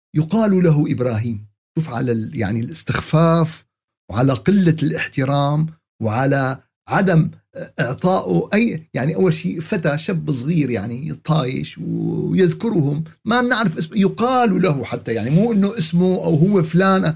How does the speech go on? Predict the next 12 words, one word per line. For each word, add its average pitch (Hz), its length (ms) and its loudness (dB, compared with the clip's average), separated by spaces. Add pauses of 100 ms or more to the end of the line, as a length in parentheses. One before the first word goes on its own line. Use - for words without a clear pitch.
لا، 196 100 -2
لا، 202 140 0
يقال 185 580 0
له. 113 240 -4 (400)
فهذا 185 680 2 (240)
عند 160 600 4 (340)
الخلق، - 1300 -4 (300)
أما 165 240 8
عند 127 300 0
الخالق: 127 720 -6 (280)
"إن 131 220 4
إبراهيم 117 1040 0